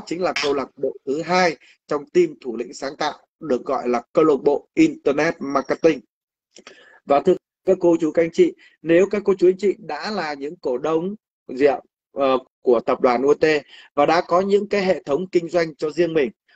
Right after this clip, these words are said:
có những đối tác cho riêng mình rồi, bây giờ là thời kỳ chúng ta hãy chăm sóc, hãy quan tâm đến những cái đối tác của chúng ta để, ờ, họ có thể hiểu hơn về tập đoàn, hiểu hơn về cơ hội phát triển cùng với lại tập đoàn.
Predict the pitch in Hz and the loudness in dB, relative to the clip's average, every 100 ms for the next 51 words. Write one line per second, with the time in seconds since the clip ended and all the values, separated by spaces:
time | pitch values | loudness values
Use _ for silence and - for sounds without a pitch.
0 | _ 160 170 190 180 180 185 208 220 _ | _ 0 2 4 6 4 4 -4 -6 _
1 | - 160 143 196 190 175 135 135 120 - | -4 -4 0 2 2 2 0 -2 -4 -6
2 | _ _ _ _ 190 190 175 147 139 147 | _ _ _ _ 2 4 4 2 -2 -4
3 | 143 135 151 135 147 151 165 160 165 185 | -4 -4 -4 -6 -8 -8 -4 -2 -4 -8
4 | - 143 151 - 156 147 175 175 _ _ | -10 -8 -6 -6 -6 -4 -4 -4 _ _
5 | _ 147 160 190 190 180 185 175 147 165 | _ 0 2 2 2 2 0 4 2 2
6 | 170 156 165 175 185 - 123 135 151 139 | -2 -2 -2 -2 -4 -8 -10 -4 -4 -6
7 | _ _ _ 175 170 131 - - - 135 | _ _ _ 0 2 2 -2 -12 -12 -10
8 | 135 165 151 - _ - 165 175 127 139 | -4 -4 -4 -10 _ -8 -4 0 0 2
9 | 147 113 123 165 160 135 123 - 127 110 | 2 2 4 4 4 -2 -8 -4 -2 -4
10 | - _ - - 170 139 139 185 190 156 | -6 _ -12 2 4 4 2 0 0 -2
11 | 127 180 180 185 180 - - 220 - 139 | -4 0 0 2 0 0 -8 -10 -6 -4
12 | 117 - 143 127 120 143 143 123 - 127 | -4 -6 -6 -4 -2 -2 -2 -8 -4 -4
13 | 107 | -4